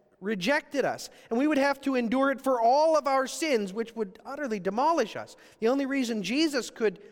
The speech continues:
could rise up afterward is because he is also God. But what if, what if Jesus did that part?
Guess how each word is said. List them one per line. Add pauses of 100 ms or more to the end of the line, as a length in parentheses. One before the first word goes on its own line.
(280)
could
rise
up
afterward
is
because
he
is
also
God. (1800)
But
what
if, (720)
what
if
Jesus
did
that
part?